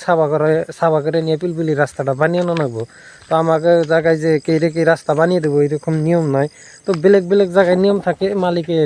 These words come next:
লেবার দিয়ে বানিয়ে দেয়। তো আমাকে এই জায়গায় আর কি বানিয়ে দেয় না। তো দেখেন, এই দিকে কিরম আন্ধার আন্ধার দেখা যাইতেছে। দৃশ্যটা দেখছেন কি সুন্দর দেখা যায়। রাত করে মানে একরকম খারাপ না, ভালোই দেখা যায় আমাদের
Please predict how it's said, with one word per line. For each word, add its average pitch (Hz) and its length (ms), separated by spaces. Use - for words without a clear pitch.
লেবার 143 300
দিয়ে 147 180
বানিয়ে 170 320
দেয়। 135 140
তো - 60
আমাকে 160 240
এই 165 100
জায়গায় 165 240
আর 156 140
কি 156 60
বানিয়ে 160 300
দেয় 120 140
না। 113 60
তো 131 60
দেখেন, 131 220
এই 151 60
দিকে 151 260
কিরম 143 280
আন্ধার 135 240
আন্ধার 139 240
দেখা 135 180
যাইতেছে। 131 380
দৃশ্যটা 160 420
দেখছেন 156 280
কি 175 120
সুন্দর 156 300
দেখা 143 220
যায়। 139 180
রাত 175 160
করে 180 160
মানে 175 180
একরকম 156 360
খারাপ 165 360
না, 143 140
ভালোই 143 380
দেখা 139 240
যায় 131 220
আমাদের 131 280